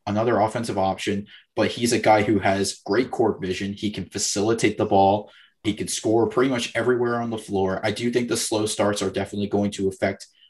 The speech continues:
his performance. I don't know if they're going to affect it, if it's going to affect him as much, considering that,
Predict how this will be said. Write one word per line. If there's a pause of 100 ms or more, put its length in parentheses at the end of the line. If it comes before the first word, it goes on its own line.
(180)
his
performance.
I
don't
know
if
they're
going
to
affect
it,
if
it's
going
to
affect
him
as
much,
considering
that,